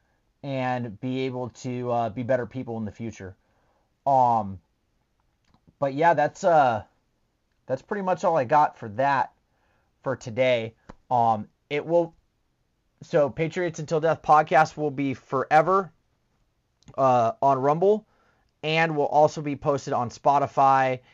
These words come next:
and pretty much any other platform that you can think of that I'll be posting it to. Um, on Spotify, it will not be, uh, it will not be in video form. I think only Joe Rogan can,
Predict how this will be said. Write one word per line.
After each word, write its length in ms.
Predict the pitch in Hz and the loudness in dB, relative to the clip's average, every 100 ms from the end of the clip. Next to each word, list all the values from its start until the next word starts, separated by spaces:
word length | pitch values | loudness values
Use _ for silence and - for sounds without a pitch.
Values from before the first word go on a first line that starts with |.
| _ - | _ -12
and 160 | 123 | -10
pretty 180 | 120 180 | -4 -2
much 200 | 165 156 - | 0 -2 -4
any 200 | 151 147 | -4 -2
other 160 | 139 | -2
platform 500 | 123 - 123 - 123 | 0 0 0 0 -6
that 120 | 117 - | -6 -10
you 100 | 110 | -12
can 160 | 110 | -14
think 260 | 98 117 107 | -10 -10 -6
of 220 | 101 101 _ _ _ | -8 -8 _ _ _
that 80 | 117 | 0
I'll 100 | 113 | 0
be 140 | 113 | 0
posting 420 | 101 117 107 - 101 | -6 -6 -6 -8 -12
it 60 | |
to. 260 | - 104 104 | -8 -8 -6
Um, 300 | 117 110 104 | -4 -2 -2
on 180 | - 120 | -4 -8
Spotify, 680 | - 160 160 151 160 151 143 | 0 4 4 4 4 6 2
it 120 | 123 | -2
will 120 | 127 | -4
not 280 | 135 135 104 | -2 -2 -2
be, 420 | 131 135 127 117 _ _ _ _ _ _ | -6 -6 -6 -8 _ _ _ _ _ _
uh, 520 | 123 110 107 90 87 - _ _ _ _ _ _ _ _ _ _ _ _ _ _ _ _ | -2 0 -2 -6 -12 -16 _ _ _ _ _ _ _ _ _ _ _ _ _ _ _ _
it 140 | 127 | -6
will 160 | 135 143 | -4 -2
not 220 | 135 127 | -2 -2
be 320 | 135 131 123 _ | -2 -6 -8 _
in 180 | - 123 | -10 -6
video 300 | 135 139 151 | -2 0 0
form. 420 | - 151 156 165 - _ _ - | 0 -2 -2 -4 -14 _ _ -10
I 80 | 113 | -6
think 140 | 147 | -2
only 180 | 147 131 | -2 -2
Joe 140 | 131 | 0
Rogan 280 | 127 127 135 | 0 0 -4
can, 260 | 143 147 | -8 -8